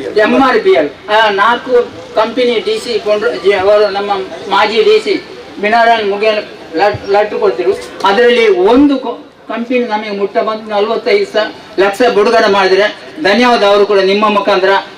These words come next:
ಆದ್ರೆ ಇವತ್ತು ಬೇರೆ ಬೇರೆ ಕಂಪನಿಯವರು ಬಿಲ್ಗೆ ಕೂಡ ಬಂದಿದ್ರು, ಕಾರಣಾಂತರ ಹೋದರು. ಆದ್ರೆ ಬೇರೆ ಬೇರೆ ಕಂಪನಿ ಕೈ ನೀಡ್ತಾರೆ, ಒಂದು ಸ್ವಲ್ಪ ಸಹಾಯ ಮಾಡ್ಬೇಕು ಅಂತ. ಅದರಲ್ಲಿ ಒಂದು ಈ ವರ್ಷ ಮಟ್ಟಿಗೆ ನಲವತ್ತೈದು ಲಕ್ಷದಲ್ಲಿ ಸಾಕಾಗಲ್ಲ, ಎರಡು ಕೊಠಡಿ ಆಗಲೇಬೇಕಾಗ ಜೂನ್ನ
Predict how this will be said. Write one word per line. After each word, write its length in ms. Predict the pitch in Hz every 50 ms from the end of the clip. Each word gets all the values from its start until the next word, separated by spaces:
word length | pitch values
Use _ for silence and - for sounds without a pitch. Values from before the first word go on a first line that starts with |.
| -
ಆದ್ರೆ 200 | 196 196 202 208 196
ಇವತ್ತು 520 | 202 220 240 254 240 - 277 240 - - - - -
ಬೇರೆ 200 | 190 202 240 240
ಬೇರೆ 380 | 233 240 247 262 269 262 -
ಕಂಪನಿಯವರು 680 | 220 214 208 214 - 240 240 226 226 214 208 208 214 208 196
ಬಿಲ್ಗೆ 300 | 190 208 214 226 240 247
ಕೂಡ 120 | 240 208
ಬಂದಿದ್ರು, 440 | 202 196 202 214 220 226 208 196 185
ಕಾರಣಾಂತರ 520 | - 214 190 202 208 220 220 208 196 202 202
ಹೋದರು. 480 | 190 185 202 220 226 202 208 196 185 180 - - - - - 214
ಆದ್ರೆ 180 | 208 208 214
ಬೇರೆ 260 | 190 196 208 214 233
ಬೇರೆ 200 | 240 240 233 -
ಕಂಪನಿ 420 | - - - 208 202 202 226 220 214
ಕೈ 240 | - 185 196 208 226
ನೀಡ್ತಾರೆ, 340 | 233 220 202 196 208 196
ಒಂದು 160 | 202 202 202 196
ಸ್ವಲ್ಪ 260 | - 208 196 196 220
ಸಹಾಯ 320 | 202 202 - 180 196 214 220 220 220
ಮಾಡ್ಬೇಕು 340 | 214 202 190 190 185 -
ಅಂತ. 200 | 156 151 156 156 - - - - - -
ಅದರಲ್ಲಿ 640 | 190 190 233 233 240 240 196 - - - - - - - -
ಒಂದು 340 | 185 208 240 254 247 247 247 247 240 240 220 - - - 190
ಈ 80 | 214 240
ವರ್ಷ 300 | 247 247 240 247 - - 233 226 226 214
ಮಟ್ಟಿಗೆ 400 | 208 202 - - 269 240 208 180 - - - - - -
ನಲವತ್ತೈದು 600 | 202 196 208 240 247 247 247 254 240 233 214 214
ಲಕ್ಷದಲ್ಲಿ 580 | 208 208 214 208 - - 240 233 240 240 233 202 190 - - -
ಸಾಕಾಗಲ್ಲ, 520 | - - - 208 202 240 233 226 226 214 196
ಎರಡು 260 | 196 202 208 226 -
ಕೊಠಡಿ 360 | - 220 196 - 214 208 214
ಆಗಲೇಬೇಕಾಗ 840 | 202 202 196 202 214 240 247 240 247 233 214 202 - 202 190 196 190 175 165
ಜೂನ್ನ 300 | 208 233 240 240 220